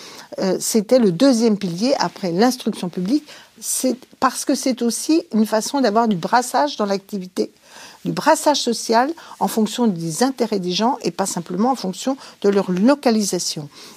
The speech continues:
Et que ce brassage social est quand même une des conditions qui fait que même si on est insatisfait de son sort,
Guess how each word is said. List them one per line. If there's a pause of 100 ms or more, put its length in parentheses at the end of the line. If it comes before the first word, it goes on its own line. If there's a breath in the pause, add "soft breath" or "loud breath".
(100 loud breath)
Et
que
ce
brassage
social
est
quand
même
une
des
conditions (320 loud breath)
qui
fait
que
même
si
on
est
insatisfait
de
son
sort,